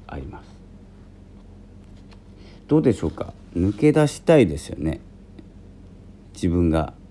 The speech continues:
クズだとしたら。まあ、クズっていう言い方は良くないかもしれないですね。の-、のんびり屋さんっていうんですか。ダメ、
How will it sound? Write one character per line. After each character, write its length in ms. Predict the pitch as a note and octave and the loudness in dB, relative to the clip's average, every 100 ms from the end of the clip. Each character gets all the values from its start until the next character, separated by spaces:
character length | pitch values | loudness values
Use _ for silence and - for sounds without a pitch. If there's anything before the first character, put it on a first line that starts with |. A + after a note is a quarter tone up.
| - - - - - | -20 -20 -20 -20 -6
ク 120 | G#2 | -4
ズ 140 | F2+ | -2
だ 120 | D#2 C#2+ | -4 -6
と 120 | D2 | -12
し 100 | - | -14
た 100 | C#2+ | -16
ら。 40 | - - - - - - - - - - | -16 -20 -20 -20 -20 -20 -20 -20 -20 -20
ま 60 | |
あ、 20 | - | -12
ク 180 | - | -6
ズ 120 | D#3+ C4+ | -4 -4
っ 20 | |
て 200 | - F#2 | -2 -2
い 100 | D#2+ | 0
う 20 | |
言 100 | D#2+ | -4
い 40 | |
方 80 | - | -4
は 40 | D2+ | -6
良 80 | |
く 80 | D2 | -6
な 120 | C#2+ | -8
い 40 | C#2 | -10
か 200 | - - | -14 -16
も 80 | - | -16
し 100 | - | -14
れ 60 | |
な 60 | - | -14
い 40 | |
で 60 | - | -8
す 60 | |
ね。 200 | G#2 A2 - - - - - - - - - | -2 -2 -4 -20 -20 -20 -20 -20 -20 -20 -4
の-、 240 | G2 G2+ G#2 - | 0 0 -2 -10
の 180 | - | -4
ん 200 | F2 B2+ | 2 2
び 100 | B2+ | 2
り 80 | C3 | 2
屋 120 | C3 | 2
さ 160 | A#2 A#2+ | 2 0
ん 60 | A2 | -2
っ 20 | |
て 180 | - G#2 | -2 0
い 40 | |
う 20 | |
ん 80 | F2 | 0
で 80 | - | -4
す 100 | - | -14
か。 80 | - - - - - - - - - - | -20 -20 -20 -20 -20 -20 -20 -20 -20 -10
ダ 140 | F2 G#2 | 0 2
メ、 260 | C3 - | 2 0